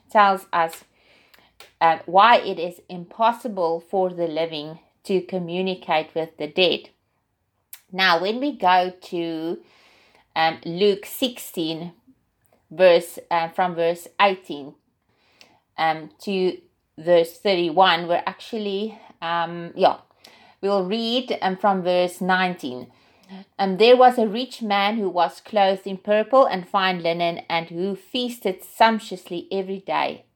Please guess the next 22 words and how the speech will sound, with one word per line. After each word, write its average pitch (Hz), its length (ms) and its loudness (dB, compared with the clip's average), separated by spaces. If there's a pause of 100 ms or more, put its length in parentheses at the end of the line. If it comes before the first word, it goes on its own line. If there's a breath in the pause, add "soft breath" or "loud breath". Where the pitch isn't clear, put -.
(440 soft breath)
And 180 240 -2
at 277 200 4
his 254 280 -8
gate 160 480 0 (260)
was 180 220 -6
laid 170 340 -2
a 170 60 -12
poor 214 340 -4
man 170 340 -4
named 160 320 -8
Lazarus, 170 760 2
covered 190 440 0
with 175 220 -10
sores, 165 600 -4
who 180 100 -12
desired 208 520 4
to 240 80 -10
be 214 120 -8
fed 180 420 -8
with 170 240 -6
what 151 220 -6 (100)
fell 226 340 4